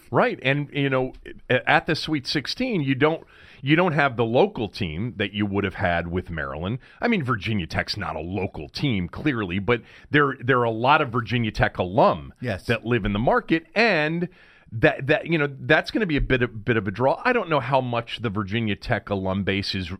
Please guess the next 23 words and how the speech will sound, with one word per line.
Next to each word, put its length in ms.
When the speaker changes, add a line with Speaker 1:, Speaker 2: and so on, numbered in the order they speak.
Speaker 1:
into 260
basketball. 720
It's 360
a 100
distant 640
second 540
or 100
third 500
to 80
football 440
and 100
spring 320
football, 500
I'm 160
Speaker 2:
<laughs> 80
Speaker 1:
sure. 360
But, 320
you 140
know, 140
that 340
helps. 380
But 200
really, 460